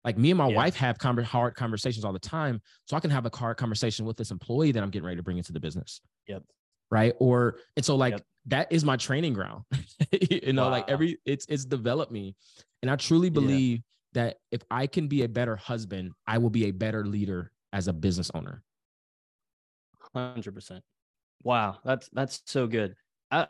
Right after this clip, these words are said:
Speaker 1: Yeah.
Speaker 2: so, okay. So we've ta-, talked about business. We've talked about marriage. What, what does being a dad do?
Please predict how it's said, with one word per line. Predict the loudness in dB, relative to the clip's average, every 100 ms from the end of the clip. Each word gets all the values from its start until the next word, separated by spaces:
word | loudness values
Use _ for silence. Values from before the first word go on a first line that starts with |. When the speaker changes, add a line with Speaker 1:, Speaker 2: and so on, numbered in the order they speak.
| -6
Speaker 1:
Yeah. | -8
Speaker 2:
so, | -2
okay. | 0 2 0
So | 0 2 4 4 0 -12 _ _ _ _ _
we've | -8
ta-, | -6 -8 _
talked | -4 -2
about | 0 2 0
business. | -2 -2 -2 -6
We've | -6
talked | -6 -6
about | -4 -6 -4
marriage. | -2 0 0 -2 -8 -18 -20 -20 _ _ _
What, | -4 2 2 0 -8 _ _
what | -2 2
does | 2
being | 2 0
a | 0
dad | -2 -4 -6 -12
do? | -14